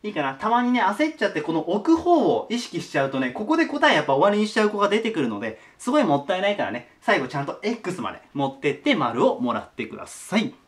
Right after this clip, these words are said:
いかな？では、今回は高校数学数一の二次方程式丸二をお送りしました。えー、今回もね、見ていただいて本当にありがとうございました。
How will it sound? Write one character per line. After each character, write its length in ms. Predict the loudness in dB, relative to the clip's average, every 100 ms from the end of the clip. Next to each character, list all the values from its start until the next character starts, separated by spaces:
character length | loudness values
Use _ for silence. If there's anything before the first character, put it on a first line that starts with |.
| _ _ _ _ _ _ _ _ _ _ _ _ _ _ _ _ _ -6
い 20 |
か 60 | -4
な？ 220 | -4 -8 _ _ _ _ _ _ _ _ _ _ _ _
で 120 | 2
は、 240 | 2 2 -4 _ _ _
今 260 | 0 0 -2
回 300 | -6 -8 -4
は 280 | -2 -2 -6 -6
高 300 | -2 -2 -4
校 260 | -4 -4
数 320 | -4 -4 -4
学 360 | -6 -6 -6 -6
数 380 | -10 -4 0 0
一 220 | -2 -2
の 260 | -2 -2 -6 _
二 180 | -4 2
次 100 | 4
方 200 | 6 4
程 240 | 4 2
式 220 | 0 -4 -6
丸 380 | -2 0 -2 -2
二 180 | 2
を 260 | 2 2 -2
お 160 | -6 -4
送 180 | -4 -8
り 100 | -8
し 140 | 0
ま 140 | 2 2
し 60 |
た。 260 | 2 2 0 -14 -20 -20 _
え 120 | 0
ー、 40 | 2
今 100 | 2
回 80 | 2
も 80 | 2
ね、 240 | 0 -2
見 140 | -4 2
て 100 | 2
い 60 |
た 100 | 4
だ 80 | 2
い 60 | 2
て 80 |
本 180 | 0 0
当 80 | 0
に 140 | 0 0
あ 80 |
り 80 | 2
が 100 | 2
と 200 | 2 2
う 20 |
ご 80 | 2
ざ 100 | 2
い 60 | 2
ま 80 | 2
し 80 |
た。 280 | 2 0 0